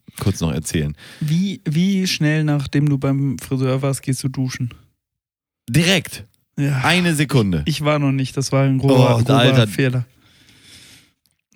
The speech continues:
Speaker 1: Da hängt
Speaker 2: Mhm.
Speaker 1: einem immer noch irgendwas drin und der kratzt der Kopf den ganzen Tag, den juckt
Speaker 2: Ja.
Speaker 1: und macht und tut. Warst du vor der Arbeit oder nach der Arbeit?
Speaker 2: Nach der Arbeit zum
Speaker 1: Na,
Speaker 2: Glück.
Speaker 1: wenigstens etwas.
Speaker 2: Vor
Speaker 1: Also
Speaker 2: der Arbeit hat er
Speaker 1: nein.
Speaker 2: noch nicht auf. Hallo, ich fange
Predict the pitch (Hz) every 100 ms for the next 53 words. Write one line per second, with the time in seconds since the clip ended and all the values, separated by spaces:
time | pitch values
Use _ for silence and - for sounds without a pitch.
0 | - 123 151 156 139 156 - 196 208 190
1 | 175 147 175 156 151 - 139 143 170 240
2 | - 135 135 131 - 127 - - 151 139
3 | 156 - - 123 143 151 143 131 123 113
4 | 110 - 117 156 202 - 131 - - -
5 | - _ _ - 151 139 135 156 - 127
6 | 143 107 131 147 131 - 139 185 233 208
7 | 202 156 131 110 90 82 73 76 80 -
8 | _ - 147 143 139 127 107 117 120 -
9 | 131 131 139 85 104 85 85 - 73 _
10 | _ _ _ _ _ _ _ _ _ _
11 | _ _ _ - - 123 120 113 131 123
12 | 123 110 107 113 123 120 - 151 131 -
13 | 147 143 127 127 143